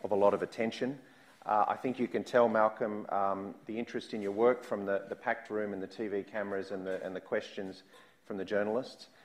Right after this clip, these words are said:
And finally, I want to thank you, um, uh, for characterising me as being something like a, a minister in the Menzies government. This will,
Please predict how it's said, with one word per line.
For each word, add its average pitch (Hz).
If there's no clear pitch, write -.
And 113
finally, 139
I 113
want 110
to 104
thank 117
you, 107
um, 104
uh, 104
for 113
characterising 113
me 101
as 98
being 104
something 104
like 95
a, 98
a -
minister 127
in 104
the 98
Menzies 107
government. 117
This -
will, 127